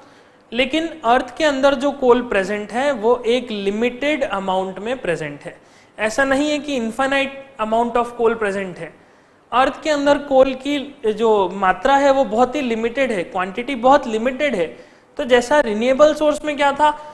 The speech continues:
these are inexhaustible, so यहाँ पे just opposite हो जाएगा, non-renewable sources of energy are those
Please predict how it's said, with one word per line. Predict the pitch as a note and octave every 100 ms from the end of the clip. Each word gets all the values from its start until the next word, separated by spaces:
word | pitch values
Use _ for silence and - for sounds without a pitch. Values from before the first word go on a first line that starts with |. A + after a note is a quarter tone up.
| - - _ -
these | G#3+ B3+
are | C#4+ D4 D4 C#4+
inexhaustible, | D#4+ B3 G3 G3 F#3+ - F#3+ A#3+ D4+ - - - -
so |
यहाँ | C#4 G3 G3 B3 C4+
पे | D4+ A#3
just | C4 C#4+ - G#3+
opposite | G#3 A3+ A#3 C4 C4
हो | G3+
जाएगा, | G3 F#3+ G3+ C#4 - - - - _ _ _ _ _ -
non-renewable | A#3 C#4 C#4 A#3 A#3+ A#3 A#3+ C4+ C4+ -
sources | - A3+ A3 A#3 G#3+
of | G#3+ G#3 F3+
energy | F3 E3+ D#3+ G3 C#4+ -
are | F3+ F3 E3
those | F3+ C#4+ F4+ -